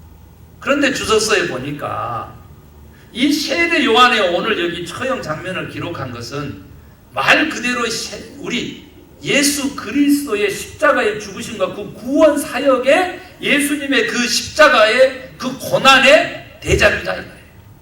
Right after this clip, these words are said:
그걸 그대로 지금 미리 드러내주고 있는 것이라는 거죠. 실제로 본디오 빌라도가 어떻게 했어요? 예수님이 죄 없는지 알았는데 십자가에 못 박으라 했을 때 나는 죄가 없다면서 손을 씻으면서 예수님 내주듯이,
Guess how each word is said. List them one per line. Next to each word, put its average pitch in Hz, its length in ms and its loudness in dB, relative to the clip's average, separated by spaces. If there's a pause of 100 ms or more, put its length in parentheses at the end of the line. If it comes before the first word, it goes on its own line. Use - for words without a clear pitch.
(640)
그걸 277 220 -2
그대로 311 420 -2
지금 240 320 -8 (600)
미리 233 340 2
드러내주고 175 640 -4
있는 117 280 -12
것이라는 - 460 -16
거죠. - 200 -20 (960)
실제로 302 540 2
본디오 285 420 2
빌라도가 262 440 4
어떻게 208 380 0
했어요? - 320 -6 (600)
예수님이 302 560 0
죄 269 180 2
없는지 285 380 2
알았는데 254 760 2
십자가에 285 520 4
못 226 180 -2
박으라 285 400 8
했을 240 320 -2
때 - 300 -2
나는 277 340 6
죄가 269 280 6
없다면서 214 400 2
손을 247 280 -4
씻으면서 214 600 -4
예수님 151 400 -8
내주듯이, 143 640 -8